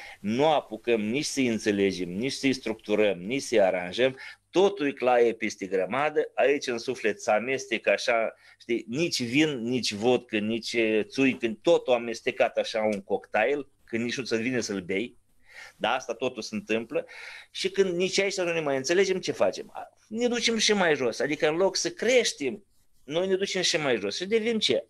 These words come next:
Animale sociale, care trăiesc în baza unor frici, fără să apuce să le gândească. De ce mă tem? Mă tem? Pentru ce mă tem? Dar oare chiar mă tem? Sau nu m-am intrat în hora asta generală, emoțională, psihoza asta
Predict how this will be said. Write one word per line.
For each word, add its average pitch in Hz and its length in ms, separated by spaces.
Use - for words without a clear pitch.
Animale 202 460
sociale, 131 580
care 175 180
trăiesc 180 260
în 160 120
baza 147 260
unor 120 260
frici, - 460
fără 196 280
să - 140
apuce 160 380
să 143 140
le 135 240
gândească. 127 760
De 90 220
ce - 240
mă 143 180
tem? 98 440
Mă 90 180
tem? 110 420
Pentru 127 300
ce 117 280
mă 104 160
tem? 85 240
Dar 104 140
oare 135 180
chiar 139 280
mă 123 160
tem? 123 460
Sau 113 240
nu 135 120
m-am 151 180
intrat 160 360
în 147 100
hora 135 440
asta 101 280
generală, 101 760
emoțională, 104 760
psihoza 123 680
asta 82 360